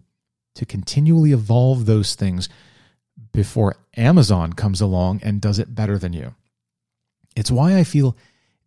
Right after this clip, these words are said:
daily learning is so important. It trains your brain to be a faster, more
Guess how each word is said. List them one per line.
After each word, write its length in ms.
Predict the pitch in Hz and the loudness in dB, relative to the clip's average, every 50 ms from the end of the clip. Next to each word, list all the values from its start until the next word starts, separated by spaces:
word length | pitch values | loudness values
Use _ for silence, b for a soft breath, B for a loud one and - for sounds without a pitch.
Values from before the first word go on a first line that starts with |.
| _ | _
daily 440 | - 117 123 135 147 147 143 139 131 | -2 2 4 6 6 6 6 6 4
learning 400 | 120 110 107 107 110 104 92 87 | 6 6 4 4 4 2 0 -2
is 120 | 78 85 | -4 -6
so 220 | - - - 113 117 | -4 0 2 2 4
important. 460 | 117 104 - - 110 95 - 85 - _ _ _ _ _ _ _ _ _ _ - | 2 2 0 -2 -4 -6 -6 -10 -16 _ _ _ _ _ _ _ _ _ _ -10
It 120 | 117 107 - | -10 -8 -6
trains 600 | - - - 101 - 131 151 147 139 135 123 104 | -6 -8 -6 -2 2 4 6 6 6 6 4 4
your 80 | 117 110 | 4 4
brain 480 | 101 110 107 107 104 101 92 87 85 - _ _ | 4 2 2 2 0 0 -2 -4 -8 -12 _ _
to 80 | - 101 | -6 -2
be 100 | 104 101 | -2 -2
a 60 | 90 | -2
faster, 560 | - - - 107 117 113 - - 135 127 113 | -4 -10 -12 -10 -8 -8 -4 0 0 2 2
more 200 | 104 98 98 - | 2 0 -2 -4